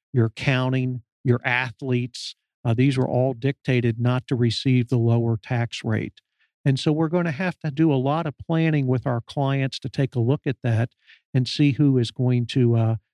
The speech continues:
qualify for that twenty percent deduction. I think that's probably the biggest, uh, the biggest item in terms of complexity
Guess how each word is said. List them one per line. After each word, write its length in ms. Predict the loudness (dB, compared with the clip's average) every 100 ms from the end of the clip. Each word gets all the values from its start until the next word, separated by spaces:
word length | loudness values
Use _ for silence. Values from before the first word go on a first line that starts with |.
| _
qualify 720 | -10 -4 -2 -2 -4 -4 -2
for 140 | -2 0
that 200 | 0 -2
twenty 320 | -4 -2 -2
percent 460 | 0 -2 0 -2 -2
deduction. 640 | -2 0 0 -2 -6 -8 -14 _ -20 _ -2
I 40 |
think 160 | 0 2
that's 220 | -2 -2
probably 520 | -2 -2 -2 0 0
the 120 | 2
biggest, 520 | 0 0 -2 -4 -6 -16 _ _ _ _ _ _ _ -6
uh, 380 | -2 0 0 -2
the 120 | -4
biggest 420 | -2 0 0 -4 -6
item 360 | -4 -2 -2 -4
in 120 | -4
terms 340 | -4 -4 -4
of 140 | -6 -6
complexity 880 | -6 -4 -4 -4 -6 -6 -4 -4